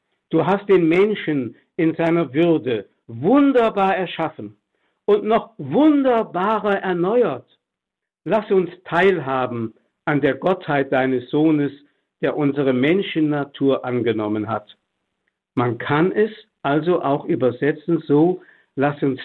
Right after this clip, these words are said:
teilhaben an der Freude deines Sohnes, der unsere Menschennatur angenommen hat, um der Menschennatur wieder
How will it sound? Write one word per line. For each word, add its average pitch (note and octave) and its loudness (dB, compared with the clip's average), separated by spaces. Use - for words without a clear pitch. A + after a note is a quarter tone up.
teilhaben F3+ -2
an D#3 0
der D3 2
Freude A#3+ 2
deines G3+ -2
Sohnes, E3+ -2
der D#3 2
unsere E3 -2
Menschennatur E3+ 0
angenommen G3 0
hat, F3+ -4
um E3+ 0
der C#3+ 0
Menschennatur F3 0
wieder G#3+ 0